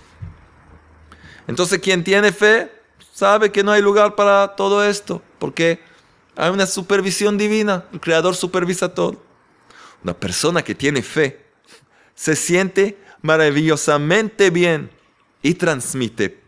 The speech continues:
paz. Transmite paz y alegría a todo su alrededor. Si todos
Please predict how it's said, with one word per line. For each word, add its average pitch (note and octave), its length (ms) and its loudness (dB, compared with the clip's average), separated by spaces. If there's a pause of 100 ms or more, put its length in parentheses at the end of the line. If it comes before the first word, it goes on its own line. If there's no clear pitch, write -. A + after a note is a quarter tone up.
(120)
paz. G#2+ 800 -2 (880)
Transmite G#2+ 560 -6
paz G2+ 520 -4
y G#2+ 60 -2
alegría G2 800 -2
a B2+ 140 -4
todo F#3+ 320 0
su F3+ 180 -2
alrededor. D3+ 680 0 (1800)
Si - 240 -8
todos D3+ 580 -2